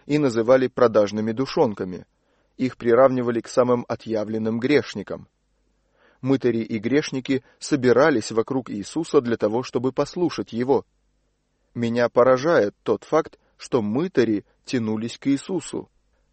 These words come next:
Один из апостолов, Матфей, до того, как Иисус призвал его следовать за собой, тоже был мытарем.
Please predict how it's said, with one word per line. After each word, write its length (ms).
Один 340
из 240
апостолов, 800
Матфей, 560
до 200
того, 260
как 260
Иисус 400
призвал 440
его 260
следовать 480
за 100
собой, 460
тоже 280
был 240
мытарем. 560